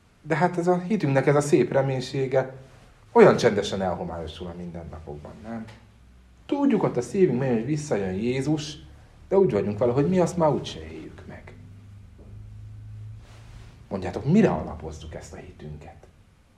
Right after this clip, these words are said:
Gyakran én is így gondolkodok róla. Mire alapozzuk ezt, hogy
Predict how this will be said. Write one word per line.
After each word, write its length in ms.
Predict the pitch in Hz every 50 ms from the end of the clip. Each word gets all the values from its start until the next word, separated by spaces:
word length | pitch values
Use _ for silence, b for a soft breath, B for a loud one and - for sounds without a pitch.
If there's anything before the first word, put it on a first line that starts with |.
| _
Gyakran 320 | - 110 - - 104 92 107
én 120 | 131 131
is 140 | 104 - -
így 120 | 85 80
gondolkodok 580 | 82 82 78 73 71 78 78 - - - - -
róla. 240 | - 90 92 - - B B B B B B
Mire 240 | - 156 226 233 170
alapozzuk 720 | 104 95 87 87 80 - 87 87 87 - - - - -
ezt, 220 | - 98 90 - -
hogy 220 | - 90 90 90